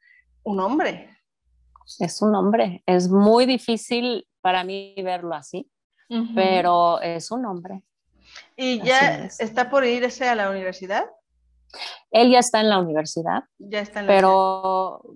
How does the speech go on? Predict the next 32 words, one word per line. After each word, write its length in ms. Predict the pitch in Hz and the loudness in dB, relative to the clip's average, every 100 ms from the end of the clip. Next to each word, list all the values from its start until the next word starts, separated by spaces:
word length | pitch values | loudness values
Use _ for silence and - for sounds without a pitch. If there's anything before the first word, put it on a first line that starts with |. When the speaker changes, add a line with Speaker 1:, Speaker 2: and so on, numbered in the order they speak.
| 185 - | _ -4
Speaker 2:
por 220 | 190 185 | -4 -2
lo 200 | 190 190 | -2 0
del 260 | 190 190 | 0 -2
covid, 440 | - 196 202 254 359 - _ _ - | -4 -6 -4 -6 -6 -10 _ _ -6
eh, 680 | 190 180 180 180 180 175 175 | -4 -4 -4 -4 -6 -6 -8
sigue 380 | - 220 214 202 | -2 0 2 2
en 100 | 202 | 2
casa, 440 | 208 190 - 254 _ _ | 2 0 -4 -12 _ _
porque 840 | - 175 175 - 180 175 175 170 180 - | -4 -4 -4 -4 -2 0 0 -2 -4 -4
a 100 | 208 208 | -2 2
pesar 300 | 220 254 262 | 4 4 4
de 100 | 311 | 2
que 140 | 269 | 2
es 80 | 254 | 0
la 100 | 269 | 0
Universidad 560 | 254 226 196 208 202 202 | 0 -4 -6 -6 -4 -2
de 200 | 220 208 | -4 -6
California 400 | 180 180 190 202 | -8 -8 -8 -8
en 60 | |
San 200 | 190 170 | -8 -6
Diego, 460 | 170 175 170 175 247 _ _ | -2 -2 -2 -8 -10 _ _
Speaker 1:
Ujú. 340 | - 254 269 285 | -14 -14 -12 -8
Speaker 2:
es 760 | - 196 202 202 202 202 - 220 | 0 4 4 4 2 0 -4 0
una, 260 | 240 247 | 0 0
hasta 300 | 208 196 240 | -2 -2 -2
una 180 | 254 285 | -2 -4
distancia 760 | 247 - 208 202 196 226 233 233 | -6 -10 -10 -10 -8 -4 -4 -4
que 260 | 202 180 190 | -4 -2 -4
es 120 | 202 | -2
muy 120 | 247 | -2
complicado 560 | 247 220 196 185 190 208 | -2 -4 -2 0 0 -2
que 300 | 190 175 | -6 -6